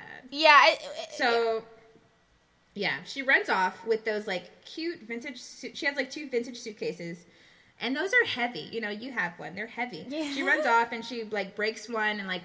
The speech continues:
Speaker 2: one is full of
Speaker 1: Oh,
Speaker 2: chocolate.
Speaker 1: I
Speaker 2: And I just feel like there was, like, a more efficient way to carry that chocolate, right? That's a lot of effort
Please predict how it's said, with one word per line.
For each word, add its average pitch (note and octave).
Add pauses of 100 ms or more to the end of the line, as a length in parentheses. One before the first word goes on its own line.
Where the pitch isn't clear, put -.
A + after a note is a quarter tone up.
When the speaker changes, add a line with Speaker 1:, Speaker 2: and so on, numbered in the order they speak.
Speaker 2:
one A3
is A#3+
full D#4
of D4+
Speaker 1:
Oh, D4
Speaker 2:
chocolate. C#4
Speaker 1:
I C#4
Speaker 2:
And C4
I G3
just B3+
feel C4
like A#3 (380)
there A#3
was, A#3+
like, A3
a G#3+
more G#3+
efficient G#3
way E3+
to F3
carry F3+
that D#3
chocolate, -
right? D#3+
That's C4+
a F4+
lot E4+
of C4
effort F3